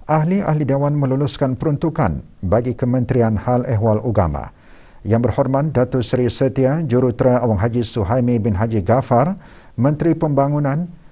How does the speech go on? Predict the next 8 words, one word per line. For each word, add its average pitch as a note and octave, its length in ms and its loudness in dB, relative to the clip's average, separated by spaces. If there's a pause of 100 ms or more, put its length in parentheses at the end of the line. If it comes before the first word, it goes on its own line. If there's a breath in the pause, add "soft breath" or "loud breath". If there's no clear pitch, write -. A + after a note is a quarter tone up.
(140)
dalam C#3+ 320 0
mukadimahnya C3 640 0
menjelaskan, B2 720 -2 (400 loud breath)
kementerian F3+ 480 2
tersebut E3 480 -2
akan D#3+ 320 0
terus F3 320 2
komited F3 640 0